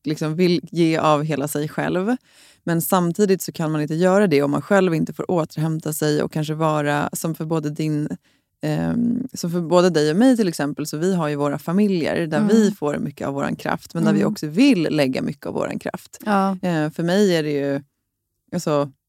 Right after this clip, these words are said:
Speaker 1: <laughs> mina barn är så här, det är ju mitt allt, och även min man också, men det är också där som,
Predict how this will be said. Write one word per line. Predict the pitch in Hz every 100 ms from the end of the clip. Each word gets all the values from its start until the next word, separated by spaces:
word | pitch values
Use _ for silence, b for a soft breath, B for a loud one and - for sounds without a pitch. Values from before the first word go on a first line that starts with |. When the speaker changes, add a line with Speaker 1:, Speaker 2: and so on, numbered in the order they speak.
| _
Speaker 1:
<laughs> | 196 202
mina | 220 196 208
barn | 185 196 180 160
är |
så | 175
här, | 160
det | 185
är |
ju | 170
mitt | - -
allt, | 185 - - -
och | - 165
även | 202 214
min | 175 175
man | 165 160
också, | 185 - - 160
men | 151
det | 160
är |
också | 160 -
där | 160 185 180 170
som, | - 147 143